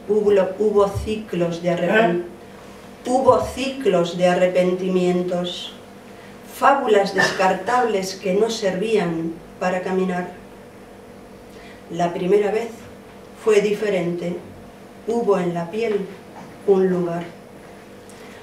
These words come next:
Speaker 1: Un libro histórico, como todo libro vehiculizado por la letra,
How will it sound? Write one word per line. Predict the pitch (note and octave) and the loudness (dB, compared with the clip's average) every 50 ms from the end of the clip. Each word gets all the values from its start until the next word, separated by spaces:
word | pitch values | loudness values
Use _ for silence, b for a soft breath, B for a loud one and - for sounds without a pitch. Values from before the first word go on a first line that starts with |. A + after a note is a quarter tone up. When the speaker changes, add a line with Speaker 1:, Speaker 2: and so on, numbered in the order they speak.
| B B - - | B B -10 -6
Speaker 1:
Un | A#3+ C4+ C#4 | -2 -2 4
libro | C#4 C#4+ C#4+ C#4+ B3+ A3+ | 4 6 4 6 4 4
histórico, | A3 - - - - C#4+ C#4 A3+ A3+ G#3+ - G#3 G3+ G#3 G#3 | 4 2 -2 2 4 4 6 6 4 -2 0 2 2 2 2
como | - G3 F#3 F3+ F3 | 0 -2 -2 -2 -2
todo | F3 - A#3 A#3 A#3 A3+ | 0 0 2 2 4 2
libro | G#3+ G#3+ A#3 A#3 A3+ A#3 A3+ G3+ | 2 0 -2 -4 -2 0 0 0
vehiculizado | F3+ F#3 F3+ F3+ F3+ F3+ - G3 F3+ F3+ F3+ F3 - A3+ A3 G#3+ G#3+ G3 F3+ | 0 0 0 0 -2 -2 -2 -2 -2 -2 -2 -2 0 0 0 2 2 0 0
por | - F3+ F#3 | -2 -4 -2
la | F3+ F3+ F3 | 0 0 2
letra, | F#3 F3+ F3+ F3 - F3 E3+ F3 | 2 2 2 0 -2 -4 -6 -6